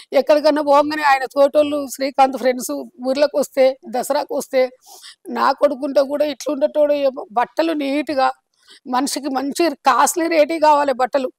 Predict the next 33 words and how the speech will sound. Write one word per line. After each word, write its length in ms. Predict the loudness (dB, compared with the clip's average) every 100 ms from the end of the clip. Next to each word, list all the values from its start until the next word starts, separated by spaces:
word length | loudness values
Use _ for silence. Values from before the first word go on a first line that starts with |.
| _ _ _ _ -20 -16 -2
మామూలుగా 480 | -2 0 -2 2 0
స్టిక్కర్ 400 | 0 0 2 2
మీద 160 | 0
మనం 280 | 2 0 0
తెచ్చినా 340 | -4 -2 -2
కానీ 180 | 0 -2
చూసి, 320 | -4 -8 -8
రేటు 240 | 0 2 2
చూసి, 200 | -4 -10 -8
"ఇంత 160 | -8
తక్కువ 280 | -6 -4 -2
రేటు 220 | -2 -2
అని 140 | -6 -6
నేను 200 | -10 -10
వేసుకున్నాను 460 | -12 -14 -16 -18
అక్క" 200 | -20 _ -18 -18 -16
అనేటోడు. 440 | -6 -4 0 -2 -4 _ -20 -20 -20 -12 -8
అని 140 | -6 -4
ఊకే 300 | -4 -2 -2
ఇప్పటికి 520 | -4 -6 _ 2 2
కూడా 240 | 0 0 0 -2 _ _ _ _ -2
ఆ 200 | 2 2
బాధ 280 | 4 2 2
నేను 240 | -2 -2
తట్టుకోలేను. 560 | -2 0 2 2 2 -4 -16 -16 0
నాకు 200 | 0 0
ఈ 60 |
తెలంగాణ 500 | 0 2 2 2 0 2
రాష్ట్రం 380 | 2 0 0 -2 2
వచ్చింది, 400 | 0 0 -4 -6 -12 _ -14
గర్వపడుతున్నా. 760 | -2 2 4 2 0 -4 -6 -10
అందరు 240 | -4 -2
చనిపోతారు, 580 | 0 -2 0 0 0 -2